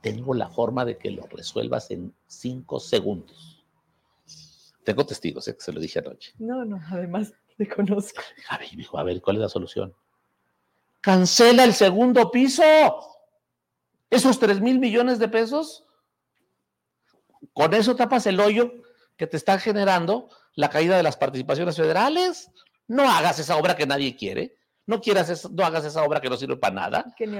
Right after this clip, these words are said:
Speaker 1: No hagas esa
Speaker 2: autorizada
Speaker 1: o-,
Speaker 2: está.
Speaker 1: con eso digo, "No, nomás tengo mil millones". Pues esos mil millones, ocúpalos para tapar los hoyos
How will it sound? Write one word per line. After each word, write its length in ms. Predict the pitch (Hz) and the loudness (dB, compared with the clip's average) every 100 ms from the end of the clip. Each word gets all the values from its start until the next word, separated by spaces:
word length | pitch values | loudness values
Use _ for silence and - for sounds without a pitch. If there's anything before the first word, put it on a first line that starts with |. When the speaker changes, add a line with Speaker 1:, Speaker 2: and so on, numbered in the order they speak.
| 190 | -2
Speaker 1:
No 120 | 220 | 2
hagas 200 | 220 202 | 2 2
esa 180 | 208 240 | 2 0
Speaker 2:
autorizada 340 | 233 165 151 | 0 -4 -4
Speaker 1:
o-, 20 | |
Speaker 2:
está. 20 | |
Speaker 1:
con 240 | - 220 214 | 0 0 2
eso 480 | 240 240 320 349 - _ _ _ _ _ _ _ _ 180 - _ _ _ _ _ _ | 0 -2 -4 -6 -8 _ _ _ _ _ _ _ _ -20 -20 _ _ _ _ _ _
digo, 140 | - 110 | -12 -6
"No, 100 | 143 | -4
nomás 220 | 127 127 | -4 -4
tengo 180 | 135 135 | -6 -6
mil 140 | 139 | -6
millones". 320 | 139 135 147 | -2 0 0
Pues 180 | 214 240 | 0 2
esos 260 | 294 330 320 | 2 0 -2
mil 180 | 349 359 | -4 -6
millones, 500 | 359 392 415 415 - | -6 -6 -4 -6 -6
ocúpalos 420 | 214 254 302 302 | -12 -8 -6 -6
para 140 | - 214 | -6 -8
tapar 320 | 208 233 247 | -4 -4 -4
los 140 | 247 | -6
hoyos 420 | 247 240 233 - | -6 -6 -8 -10